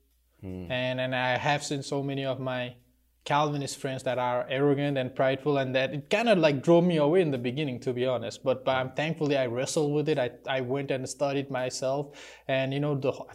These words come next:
Speaker 2: thankful to Holy Spirit that really revealed the truth to me. But now, when I think about my life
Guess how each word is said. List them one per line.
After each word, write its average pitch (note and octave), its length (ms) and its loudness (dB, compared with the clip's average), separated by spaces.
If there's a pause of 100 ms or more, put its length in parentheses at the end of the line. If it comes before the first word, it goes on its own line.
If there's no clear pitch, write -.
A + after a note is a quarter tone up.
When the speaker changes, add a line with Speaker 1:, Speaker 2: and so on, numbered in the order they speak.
Speaker 2:
thankful D#3+ 360 0
to E3 120 4
Holy E3 260 4
Spirit F#3+ 440 2
that B2+ 160 2
really C#3+ 340 4 (280)
revealed D3 420 4
the D3 80 4
truth D#3 340 -2
to B2+ 140 -2
me. A2+ 260 -6 (460)
But D3+ 160 4
now, F3+ 560 2 (360)
when D3 160 0
I D#3 80 4
think G3 320 4
about D#3 300 6
my D#3+ 260 2
life B2+ 520 2